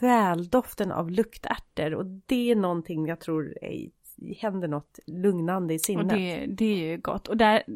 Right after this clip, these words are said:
Speaker 2: luktärtor är ju så tacksamma, för det finns ju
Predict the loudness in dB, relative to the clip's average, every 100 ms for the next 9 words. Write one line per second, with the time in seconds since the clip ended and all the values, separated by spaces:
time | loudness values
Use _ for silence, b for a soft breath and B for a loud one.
0 | -2 0 0 0 -4 0 2 2 0 0
1 | 0 0 -4 -2 -4 -4 0 0 0 0
2 | 0 2 2